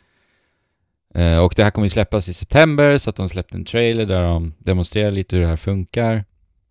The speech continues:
Och, eh, det ser ju väldigt, eh, väldigt spännande ut. Det ser väldigt bra ut, men det är ju en trailer, så allting ska ju förstås se ut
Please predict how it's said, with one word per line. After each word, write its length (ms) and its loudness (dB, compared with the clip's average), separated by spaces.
Och, 500 0
eh, 240 2
det 120 0
ser 140 -2
ju 480 4
väldigt, 460 -2
eh, 580 0
väldigt 560 -2
spännande 520 -2
ut. 380 0
Det 80 -6
ser 160 -6
väldigt 240 -4
bra 340 4
ut, 300 0
men 120 -2
det 60 -2
är 20 0
ju 60 -2
en 80 -4
trailer, 540 0
så 140 -4
allting 300 -2
ska 140 -6
ju 80 0
förstås 280 -8
se 300 -8
ut 400 -4